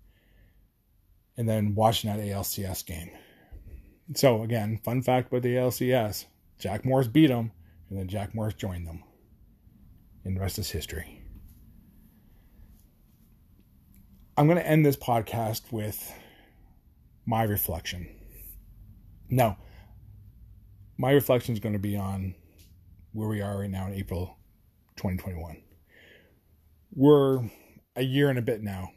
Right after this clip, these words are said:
thirteen, fourteen months into the covid nineteen pandemic.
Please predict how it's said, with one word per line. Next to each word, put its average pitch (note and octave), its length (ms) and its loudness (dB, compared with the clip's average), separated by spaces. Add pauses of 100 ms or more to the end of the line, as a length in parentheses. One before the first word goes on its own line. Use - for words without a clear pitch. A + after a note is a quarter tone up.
(140)
thirteen, A#2 300 -4
fourteen A#2 360 -2
months G2+ 240 -2
into G2 560 -4 (360)
the A#2 80 -4
covid G#2+ 260 2
nineteen G2 400 -2
pandemic. F2+ 640 -4